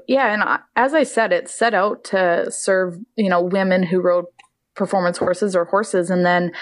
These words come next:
um, it's expanded, and I would say I have as much of an urban demographic as a rural, and part of that is I've had the opportunity in the last two years to work with Hudson's Bay in Calgary. Um, it started during the Stampede,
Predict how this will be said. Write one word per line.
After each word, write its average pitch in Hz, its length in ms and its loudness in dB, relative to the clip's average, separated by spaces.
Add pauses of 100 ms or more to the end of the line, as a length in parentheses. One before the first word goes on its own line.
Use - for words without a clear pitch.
(460)
um, 175 480 0
it's 226 260 0
expanded, 208 640 0
and 175 100 0
I 175 140 2
would 208 140 -4
say 262 180 0
I 262 80 2
have 196 300 0
as 190 160 -2
much 175 280 -2
of 180 200 0
an 170 200 -2
urban 180 360 0
demographic 190 680 0
as 175 200 0
a 165 40 2
rural, 156 480 2
and 196 220 -4
part 208 260 0
of 220 60 0
that 180 240 2
is 175 180 0 (120)
I've 180 160 -2
had 185 180 -2
the 180 120 -2
opportunity 185 680 -2
in 180 100 0
the 170 80 2
last 170 440 0
two - 160 -4
years 175 500 2 (440)
to 208 100 -2
work 190 240 0
with 190 160 0
Hudson's 180 500 -2
Bay 165 300 0
in 185 140 -2
Calgary. 202 600 0 (400)
Um, 180 300 0
it 196 160 0
started 196 400 0
during 196 260 0
the 180 80 2
Stampede, 180 720 0